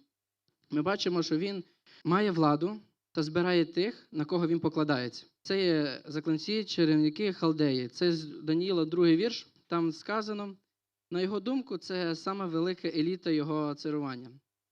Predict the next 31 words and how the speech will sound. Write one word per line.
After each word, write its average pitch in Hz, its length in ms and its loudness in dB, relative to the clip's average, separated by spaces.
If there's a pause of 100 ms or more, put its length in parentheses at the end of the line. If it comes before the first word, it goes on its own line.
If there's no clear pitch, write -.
(260)
Він 196 360 -6
думає, 202 340 -4
що 180 140 -10
ці 185 220 -6
люди 202 280 -2
можуть 170 440 -4
йому 170 220 -4
дати 156 440 -2
вихід 175 420 -6
з - 80 -20
того, 175 220 -2
що 165 140 -4
його 156 180 -2 (280)
за-, 160 140 -2 (240)
потривожило, 175 760 -2
і 147 480 0 (280)
дадуть 185 280 -2
йому, 196 300 -4
якби, 170 260 -2
мо-, 175 180 -2 (280)
толкування 185 540 -2
того, 190 220 -6
як 165 160 0
вийти 180 340 -2
із 147 140 -2
цієї 147 320 0
важкої 151 400 -2
обставини, 175 460 -4
що 160 120 -4
йому 156 380 -2
приснилося. 147 640 -6